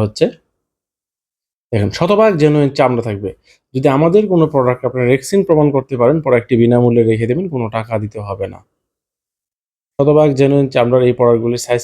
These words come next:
পেয়ে যাবেন থার্টি নাইন থেকে ফর্টি ফোর। ভিউয়ার্স, এখানে আরেকটি ডিজাইন দেখতে পাচ্ছেন, এই ডিজাইনটি নতুন এসেছে।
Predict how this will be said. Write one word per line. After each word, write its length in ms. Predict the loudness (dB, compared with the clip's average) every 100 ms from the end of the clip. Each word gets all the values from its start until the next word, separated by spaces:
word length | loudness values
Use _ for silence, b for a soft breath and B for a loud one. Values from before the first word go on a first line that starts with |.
| 0
পেয়ে 160 | 2 2
যাবেন 160 | 0 -2
থার্টি 200 | -6 -4 -4
নাইন 120 | -4 -6
থেকে 140 | -10 -10
ফর্টি 240 | -10 -10 -12
ফোর। 140 | -16 -18 _ _ _ _ _ _
ভিউয়ার্স, 240 | 2 2 2
এখানে 160 | 2 2
আরেকটি 240 | 2 0 0
ডিজাইন 200 | 2 2 2
দেখতে 160 | -2 -2
পাচ্ছেন, 280 | -4 -2 -4 -4 -8 _ _ _ _ _ _ _ 0
এই 120 | 2 4
ডিজাইনটি 300 | 2 2 2 0
নতুন 180 | 2 0
এসেছে। 260 | 0 -4 -8